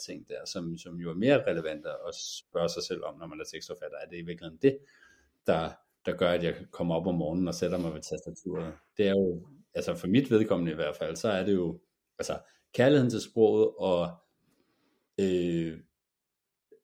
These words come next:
at jeg er mega træt af at se på kedelig tekst på hjemmesider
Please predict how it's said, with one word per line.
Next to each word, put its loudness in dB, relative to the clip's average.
at -2
jeg 2
er 2
mega 2
træt -4
af -8
at -10
se -6
på -6
kedelig -4
tekst -8
på -6
hjemmesider -10